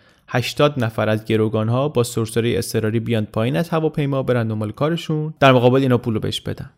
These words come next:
مشکل مقامات چی بود؟ جور کردن نیم میلیون دلار، اونم عصر روز جمعه، کار سختی بود و ممکن بود که ساعتها طول بکشه. برای همینم بعد از اینکه سوختگیری کردن،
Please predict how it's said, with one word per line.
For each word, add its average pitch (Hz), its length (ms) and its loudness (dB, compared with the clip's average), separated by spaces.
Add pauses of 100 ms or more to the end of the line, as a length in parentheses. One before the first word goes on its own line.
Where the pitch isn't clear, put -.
(320)
مشکل 190 460 0
مقامات 170 560 2
چی - 140 -4
بود؟ 143 380 -6 (360)
جور 131 260 2
کردن 120 840 0
نیم 131 220 4
میلیون 127 460 2
دلار، 110 460 -2 (460)
اونم 143 340 0
عصر 131 380 -2
روز 120 200 -2
جمعه، 120 680 -2 (320)
کار 135 180 -2
سختی 113 440 -4
بود - 360 -16
و 113 80 -2
ممکن 120 380 -4
بود 151 140 -8
که 156 160 -2
ساعتها 113 580 -4
طول 170 240 0
بکشه. 117 520 -6 (540)
برای 151 220 4
همینم 175 680 0
بعد 147 180 6
از 147 120 2
اینکه 151 140 -2
سوختگیری 123 560 -2
کردن، 131 640 -2